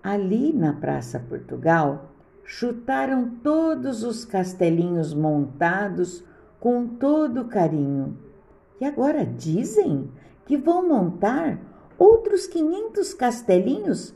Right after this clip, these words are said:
em outros locais. Stranger. E os passarinhos?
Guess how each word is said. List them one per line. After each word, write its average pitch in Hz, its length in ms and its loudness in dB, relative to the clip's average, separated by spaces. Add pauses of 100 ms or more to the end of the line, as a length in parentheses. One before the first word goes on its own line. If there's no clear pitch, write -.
(280)
em 392 100 -6
outros 403 460 2
locais. 381 800 0 (720)
Stranger. 139 1400 -2 (960)
E 427 160 8
os 494 100 -8
passarinhos? 359 1200 0